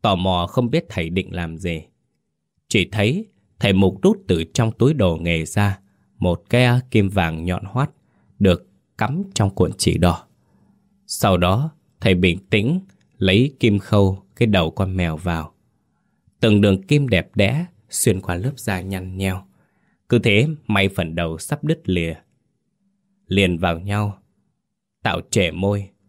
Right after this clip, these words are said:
thở phì phì khinh thường. <laughs> "Cái lão già ăn mày này cứ thích giả thần giả quỷ,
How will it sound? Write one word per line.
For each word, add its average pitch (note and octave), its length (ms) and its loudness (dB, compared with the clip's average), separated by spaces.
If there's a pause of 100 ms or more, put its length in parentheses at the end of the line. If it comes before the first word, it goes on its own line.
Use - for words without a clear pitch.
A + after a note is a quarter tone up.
(120)
thở E2+ 200 -2
phì D#2+ 220 -2
phì D#2 320 -6
khinh F#2 340 0
thường. D#2+ 280 -6 (220)
<laughs> - 1120 -4
"Cái F2+ 100 -2
lão F#2 220 0
già - 160 0
ăn F#2+ 240 -2
mày F2 320 0
này E2 160 -6
cứ C3 100 -2
thích - 180 -4
giả E2+ 240 -4
thần G2 240 0
giả E2 240 -10
quỷ, - 180 -4